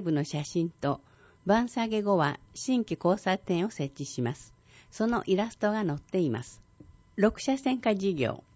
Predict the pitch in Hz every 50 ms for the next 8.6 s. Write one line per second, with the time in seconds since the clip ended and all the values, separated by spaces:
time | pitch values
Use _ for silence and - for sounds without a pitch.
0 | _ _ - - _ - - - - - - - 226 208 254 277 285 - - 240
1 | 233 220 220 202 170 180 - 180 165 - - 190 180 175 170 165 196 196 175 143
2 | 127 120 113 110 160 - - - - _ _ _ _ _ _ - - - - -
3 | - - - 180 208 214 240 247 233 - 208 196 185 170 - - - - - 247
4 | 240 254 254 233 240 240 240 233 247 254 240 - 180 160 147 139 131 135 143 -
5 | - 170 180 202 214 - - 208 202 - 175 147 131 123 120 120 123 - - -
6 | _ _ - - - _ - - - 233 240 240 - 220 214 - - 190 180 -
7 | - _ _ - - - 185 208 - - - 247 247 - - 220 208 208 214 240
8 | 262 262 - - 123 120 120 - - - -